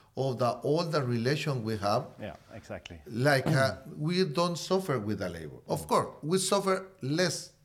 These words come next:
Speaker 1: compared with another. And then we try to maintain this relation. And it's very difficult for us because in some moment we, we want to mechanize many of the activities, not only in the mill,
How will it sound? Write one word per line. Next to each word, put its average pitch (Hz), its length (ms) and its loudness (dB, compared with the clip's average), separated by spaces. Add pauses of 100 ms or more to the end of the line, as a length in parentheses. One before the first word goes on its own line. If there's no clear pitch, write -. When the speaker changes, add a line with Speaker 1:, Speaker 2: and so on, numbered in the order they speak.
Speaker 1:
compared 123 480 -2
with 110 160 0
another. 87 440 -6 (560)
And 123 280 0
then 151 340 0 (320)
we 135 180 0
try 151 280 0
to 165 180 -2
maintain 139 640 0
this 131 240 -2
relation. 123 600 0
And 131 300 -4 (420)
it's 160 140 -2
very 196 280 4
difficult 190 640 0
for 156 140 2 (100)
us 202 120 2
because 160 380 -2
in 123 140 -2
some 165 280 -2
moment 175 340 0
we, 143 240 0 (100)
we 135 280 0
want 131 400 0 (720)
to 127 60 0
mechanize 113 960 0
many 120 840 2
of 95 240 0
the 101 60 -4
activities, 95 760 -4
not 131 340 -4
only 143 240 2
in 120 120 0
the 98 100 -2
mill, 113 280 0